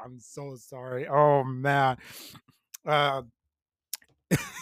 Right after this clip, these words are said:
oh, wow. Wow. Just wow. Uh, guys, welcome back to Apex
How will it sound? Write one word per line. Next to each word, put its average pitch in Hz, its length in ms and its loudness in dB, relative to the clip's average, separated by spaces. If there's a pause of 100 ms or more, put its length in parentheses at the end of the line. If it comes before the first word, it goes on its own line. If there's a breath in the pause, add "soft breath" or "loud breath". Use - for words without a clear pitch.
(2500 loud breath)
oh, 185 220 2
wow. 156 840 4 (180)
Wow. 156 960 4
Just 139 280 -10
wow. 120 540 2 (460 loud breath)
Uh, 165 220 6
guys, 147 460 2
welcome 151 720 0
back 143 380 0
to 165 180 -8
Apex 135 500 -8